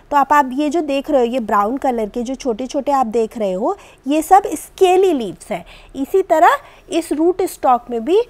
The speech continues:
जो कि वर्टिकल राइजोम का एक एग्जांपल है, आप स्केली लीव्स देखते हो।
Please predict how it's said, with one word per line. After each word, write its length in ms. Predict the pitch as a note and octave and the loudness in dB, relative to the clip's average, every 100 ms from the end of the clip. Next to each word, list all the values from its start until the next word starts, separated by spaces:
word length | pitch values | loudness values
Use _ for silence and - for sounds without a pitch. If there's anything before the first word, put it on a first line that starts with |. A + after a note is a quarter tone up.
| _ G#3+ | _ -12
जो 180 | C4 | -8
कि 180 | B3+ E4 | -6 -6
वर्टिकल 640 | B3+ A3 A3 C4 D4+ G4+ | -2 0 0 -2 0 0
राइजोम 500 | E4+ C4 A3+ A3+ A#3+ | 4 4 4 0 -6
का 120 | A#3+ B3+ | 0 0
एक 160 | A3+ | 0
एग्जांपल 600 | A3 F3+ F3+ F3 F#3 G3 | -6 -6 -6 -6 -6 -8
है, 240 | G3 E4+ A4+ - - - | 0 0 0 -8 -14 0
आप 220 | C4 F4+ - | 0 0 -6
स्केली 520 | - - G4 G4 G4+ | -14 2 4 6 4
लीव्स 340 | D#4+ B3+ - | 4 -2 -6
देखते 400 | F#3+ F3+ - F#3 | -6 -6 -8 -16
हो। 220 | F3+ F3+ | -14 -14